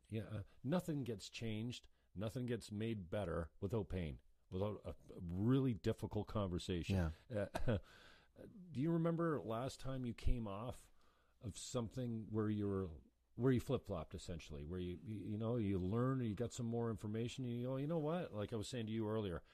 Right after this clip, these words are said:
Speaker 1: "I'm not the guy I was, uh, as a twenty-four-year-old green
Speaker 2: Right.
Speaker 1: candidate. I just
Speaker 2: Right.
Speaker 1: don't believe those things anymore." And it's been painful for me to experience because those were, I thought they were truths.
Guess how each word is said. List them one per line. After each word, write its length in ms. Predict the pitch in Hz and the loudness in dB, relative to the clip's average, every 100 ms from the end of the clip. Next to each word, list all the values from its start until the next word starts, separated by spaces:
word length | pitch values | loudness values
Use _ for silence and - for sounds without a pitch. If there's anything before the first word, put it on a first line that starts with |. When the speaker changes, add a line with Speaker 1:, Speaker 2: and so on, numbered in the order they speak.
| - - | -20 -8
Speaker 1:
"I'm 140 | 147 | -2
not 180 | 185 190 | -2 -2
the 60 | 160 | -2
guy 240 | 160 160 | 0 2
I 80 | 151 | 2
was, 500 | 143 160 160 123 123 | 4 6 4 2 -2
uh, 320 | 110 101 101 | 0 0 0
as 120 | 98 | -2
a 40 | 92 | -4
twenty-four-year-old 1000 | - 101 95 101 95 92 87 82 82 73 | -4 -2 -2 0 2 4 2 2 0 0
green 140 | 82 | 6
Speaker 2:
Right. 180 | 110 90 | 8 8
Speaker 1:
candidate. 400 | 101 87 82 82 | 4 -4 -4 -4
I 60 | 80 | -4
just 160 | 92 104 | -2 6
Speaker 2:
Right. 140 | 185 | 6
Speaker 1:
don't 80 | 127 | 6
believe 340 | 156 165 170 | 4 4 4
those 240 | 117 98 - | 2 -2 -4
things 260 | 87 82 | -6 -6
anymore." 440 | 85 85 85 95 104 - - - - | -6 -4 -2 -2 -4 -10 -20 -18 -8
And 100 | 123 | -6
it's 140 | 117 | -6
been 160 | - 120 | -6 -4
painful 380 | 143 160 - | 0 0 -2
for 140 | 123 135 | -2 0
me 200 | 123 131 | 0 0
to 100 | 110 - - | 0 -4 -10
experience 680 | - - - 180 185 143 113 | -8 -6 -2 2 2 2 -2
because 340 | - 117 123 98 | -6 -6 -6 -2
those 260 | 170 156 147 | 0 0 0
were, 180 | 160 143 - - - - - _ _ _ _ - | -2 -2 -8 -20 -20 -20 -20 _ _ _ _ -6
I 100 | - | -2
thought 220 | 160 185 - | 2 4 4
they 80 | |
were 140 | 156 147 | 4 4
truths. 520 | - 220 135 - - | 2 2 2 0 -8